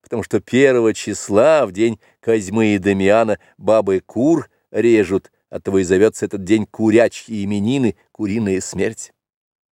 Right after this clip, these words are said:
Наконец, вот и декабрь, студень, развал зимы. Год кончается, зима начинается.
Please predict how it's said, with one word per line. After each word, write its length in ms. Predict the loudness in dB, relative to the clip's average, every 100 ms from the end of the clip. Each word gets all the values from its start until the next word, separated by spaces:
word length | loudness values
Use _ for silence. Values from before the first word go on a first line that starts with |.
| _ -12
Наконец, 360 | -4 -4 -2
вот 120 | -4
и 40 | -4
декабрь, 580 | -6 2 2 2 -2 -8
студень, 680 | -12 -8 -2 -2 0 -2 -6 _ _
развал 600 | -2 -2 -2 0 0 0
зимы. 420 | -4 -2 0 0 -4 _ _ _
Год 300 | -2 0 -2 _ -8
кончается, 880 | -6 -6 0 0 0 -4 -6 -6 -8 _ _
зима 420 | -10 -2 2 2
начинается. 840 | 0 -8 -10 -6 -6 -8 -14 -18